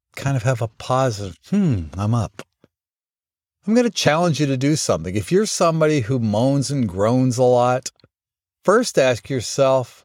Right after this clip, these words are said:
"Am I really hurting or is this just habit? Do I moan and groan because I've moaned and groaned for years? Do I s-, struggle vocally because I want other people to hear how difficult it is for me to move?"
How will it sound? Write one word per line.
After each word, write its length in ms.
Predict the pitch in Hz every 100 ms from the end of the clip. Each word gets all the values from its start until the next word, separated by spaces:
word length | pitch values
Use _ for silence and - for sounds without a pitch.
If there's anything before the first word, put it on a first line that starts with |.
| _
"Am 160 | 127 147
I 80 | 147
really 400 | 135 156 185 175
hurting 400 | 143 165 190 175
or 60 |
is 120 | 110 -
this 140 | 143
just 260 | - 113 -
habit? 560 | - 107 110 78 -
Do 120 | -
I 100 | 131
moan 340 | 135 127 165 180
and 140 | 147
groan 420 | 110 110 135 117
because 320 | 87 98 113 104
I've 160 | 104
moaned 360 | 92 104 120 110
and 140 | 110
groaned 380 | 92 107 107 95
for 140 | -
years? 680 | 92 92 98 85 71 - - - _ _ _ _ _
Do 200 | 123 120
I 120 | 110
s-, 280 | 101 - - - _ _ - -
struggle 800 | - - 170 170 151 120 101 95 _ _ _ 110
vocally 680 | 110 156 - 92 - - _ _ _ _ _ _ _ _ _ _ _ -
because 560 | 127 - 131 120 107 -
I 120 | 117
want 200 | 123 127
other 160 | 123 110
people 400 | - 127 - 101
to 120 | 104
hear 340 | 90 131 113
how 220 | 90 107 87 -
difficult 600 | 117 - 104 101 92 90
it 0 |
is 180 | 95 87
for 140 | -
me 220 | 90 95
to 80 | 87
move?" 440 | 87 87 73 -